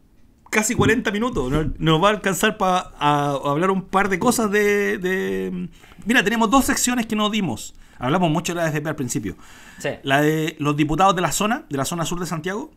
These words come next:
Speaker 1: Uno. Y una de, la, de, tu, de tus favoritas, que es la recomendación de libros, series y películas.
Speaker 2: <laughs>
Speaker 1: Y música.
Speaker 2: ¿Verdad? Ya, pero vamos con
Speaker 1: Sí.
Speaker 2: la más importante, que en el fondo lo que queremos hacer es seguirle la pista a nuestros diputados del sector sur.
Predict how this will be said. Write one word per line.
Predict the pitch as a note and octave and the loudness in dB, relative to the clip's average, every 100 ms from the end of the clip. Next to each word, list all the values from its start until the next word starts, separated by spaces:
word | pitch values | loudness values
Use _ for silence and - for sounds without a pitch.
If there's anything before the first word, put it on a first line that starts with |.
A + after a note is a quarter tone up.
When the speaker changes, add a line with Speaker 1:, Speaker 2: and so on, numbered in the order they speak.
| _ _ - - _ _ - | _ _ -20 -20 _ _ -4
Speaker 1:
Uno. | E3 G3+ B3 - - _ - - | 0 0 0 -6 -20 _ -20 -14
Y | - A#3+ C4 F#4 - | -2 2 2 -2 0
una | F#3 A#3+ F#3+ E3 | 2 2 0 0
de, | D3+ | 0
la, | D3+ | -2
de, | D3 D3 | -2 -2
tu, | D3+ D3 D3 | 2 2 2
de | C#3+ C#3+ | -2 -2
tus | D3 D3 C#3+ | 0 0 0
favoritas, | - F#3 E4 A3 C#3 | 0 0 0 -2 -4
que | E3 | -4
es | E3 | -4
la | |
recomendación | E3+ D#3+ D3+ C#3+ F#3+ E3+ | -2 -2 -2 -2 -2 -2
de | |
libros, | D3 G3+ F#3+ D3+ | -2 0 0 0
series | F#3 F#3 | 0 2
y | |
películas. | F3 E3 D#3+ A#2+ F3 A3 A3 | 0 -2 -2 -2 4 6 6
Speaker 2:
<laughs> | A3+ F#3 | 6 4
Speaker 1:
Y | |
música. | F3+ A3 C4+ D3 D3+ G#3 - | 6 6 4 4 0 2 6
Speaker 2:
¿Verdad? | D#3 E3 G3 F3 F#3+ - - - - | 6 8 6 4 -4 -10 -18 -16 4
Ya, | F#3+ | 6
pero | F3+ E3+ | 8 8
vamos | G3+ B3 - | 8 6 6
con | G3 | 6
Speaker 1:
Sí. | |
Speaker 2:
la | F3+ | 8
más | G3 | 8
importante, | G#3+ F3 F3 F3 C#3+ D3+ | 4 0 0 0 0 0
que | D#3+ E3+ | 0 0
en | E3 | 0
el | D#3+ | 0
fondo | G3+ G#3+ G#3+ | 0 2 4
lo | D#3+ | 2
que | C#3+ | 0
queremos | D3 G3 E3+ | 2 2 2
hacer | D#3 F#3 | 0 -2
es | F3+ | -2
seguirle | - D3 E3 F#3+ E3+ | -2 -2 0 0 2
la | C#3+ | 2
pista | F#3+ F3+ | 2 0
a | |
nuestros | E3+ F3 D#3+ | 0 -2 -4
diputados | D3+ C3 F#3+ F#3 | -6 0 2 2
del | E3 | 0
sector | - D#3 E3+ | -4 -4 -2
sur. | E3 A#3 - | 2 2 0